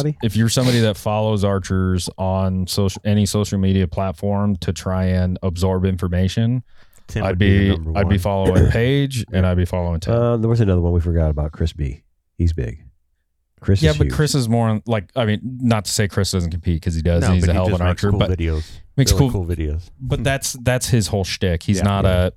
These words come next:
Speaker 2: like, again,
Speaker 1: He's
Speaker 2: not
Speaker 1: not,
Speaker 2: trying to,
Speaker 1: he's not a
Speaker 2: not
Speaker 1: pro
Speaker 2: talking sh-,
Speaker 1: first.
Speaker 2: yeah, not
Speaker 1: Yeah.
Speaker 2: talking shit on Chris, but he's not a pro shooter first,
Speaker 1: First, right,
Speaker 2: and a,
Speaker 1: right,
Speaker 2: you
Speaker 1: right,
Speaker 2: know,
Speaker 1: right.
Speaker 2: an industry personality second.
Speaker 1: Right.
Speaker 2: It's, you know,
Speaker 1: No.
Speaker 2: vice versa.
Speaker 3: Yeah. I throw George's name in the mix too.
Speaker 1: Yeah.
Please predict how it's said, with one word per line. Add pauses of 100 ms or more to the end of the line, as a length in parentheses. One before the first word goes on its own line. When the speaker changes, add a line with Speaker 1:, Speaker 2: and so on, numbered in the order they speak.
Speaker 2:
like, (520)
again,
Speaker 1:
He's
Speaker 2:
not
Speaker 1:
not,
Speaker 2:
trying
to,
Speaker 1:
he's
not
a
Speaker 2:
not
Speaker 1:
pro
Speaker 2:
talking
sh-,
Speaker 1:
first.
Speaker 2:
yeah,
not
Speaker 1:
Yeah.
Speaker 2:
talking
shit
on
Chris,
but
he's
not
a
pro
shooter
first,
Speaker 1:
First,
right,
Speaker 2:
and
a,
Speaker 1:
right,
Speaker 2:
you
Speaker 1:
right,
Speaker 2:
know,
Speaker 1:
right. (640)
Speaker 2:
an
industry
personality
second.
Speaker 1:
Right.
Speaker 2:
It's,
you
know,
Speaker 1:
No.
Speaker 2:
vice
versa.
Speaker 3:
Yeah.
I
throw
George's
name
in
the
mix
too. (800)
Speaker 1:
Yeah.